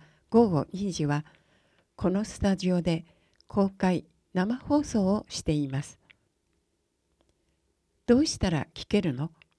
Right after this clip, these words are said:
ラジオの周波数をエフエム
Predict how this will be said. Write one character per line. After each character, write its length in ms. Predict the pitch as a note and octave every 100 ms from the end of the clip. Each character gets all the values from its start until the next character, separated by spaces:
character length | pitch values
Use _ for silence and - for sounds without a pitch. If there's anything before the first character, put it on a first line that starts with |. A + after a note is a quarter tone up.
| _ _ _ _ _ _ _ _ _ _ _ _ -
ラ 160 | A3+
ジ 160 | B3+ B3
オ 100 | F3+
の 260 | D3+ D3 - -
周 240 | - A#3+
波 180 | A#3 A#3
数 300 | - E3 D#3
を 180 | D3 - - _ _ _ _ -
エ 80 | E3
フ 240 | - A3
エ 100 | G#3
ム 240 | G3 F#3